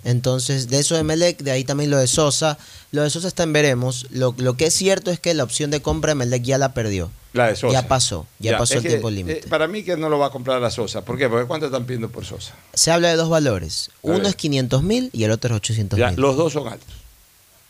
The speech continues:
Speaker 2: Porque, a ver, Sosa vale, futbolísticamente, es un buen jugador, pero vale futbolísticamente por el hecho de ser ecuatoriano.
Speaker 1: Claro, está nacionalizado.
Speaker 2: Ya, o sea, Sosa es el Aimar de Barcelona, o sea, porque está sonando que si no, eh, Barcelona está pujando por Sosa.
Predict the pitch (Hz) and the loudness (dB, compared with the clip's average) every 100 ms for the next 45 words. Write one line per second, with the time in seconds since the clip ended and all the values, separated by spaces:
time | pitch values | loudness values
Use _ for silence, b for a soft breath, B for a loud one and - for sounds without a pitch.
0 | _ _ - 143 139 123 123 208 196 202 | _ _ -2 2 4 2 -4 -4 0 0
1 | 214 214 202 208 - _ _ _ _ - | 0 -2 -6 -10 -16 _ _ _ _ -20
2 | 151 156 143 151 180 175 185 160 180 170 | -6 0 2 0 -2 -4 -6 -6 -6 -6
3 | 220 - 156 160 160 147 131 110 90 - | -4 0 0 0 -2 0 0 0 -4 -14
4 | _ 131 139 139 160 127 160 151 135 147 | _ -6 0 2 2 -2 -4 -6 -6 -4
5 | 135 147 151 127 117 127 127 117 - 120 | -4 -2 -6 -4 -2 -2 -2 -4 -2 -4
6 | 123 123 - 90 - _ _ _ _ _ | -4 -10 -12 -16 -18 _ _ _ _ _
7 | _ - - 131 101 92 107 104 110 101 | _ -18 -2 0 2 0 0 0 -2 -4
8 | 95 - 87 113 120 120 123 151 185 190 | -4 -6 -4 -4 -4 -4 -2 0 0 0
9 | 175 165 156 156 139 135 147 143 135 123 | 2 2 4 4 2 2 0 0 -2 -4
10 | 117 117 123 131 139 127 123 123 123 - | -6 -8 -6 -6 -6 -6 -6 -4 -4 -6
11 | B B - 156 151 147 135 170 175 175 | B B -14 -4 2 2 2 0 0 0
12 | 180 151 139 123 127 147 151 143 139 127 | 0 0 -2 -4 -6 -4 -4 -4 -4 0
13 | 123 143 147 131 - 131 147 135 160 135 | 0 0 -2 -4 -6 -4 -4 -4 -8 -8
14 | 170 117 | -6 -6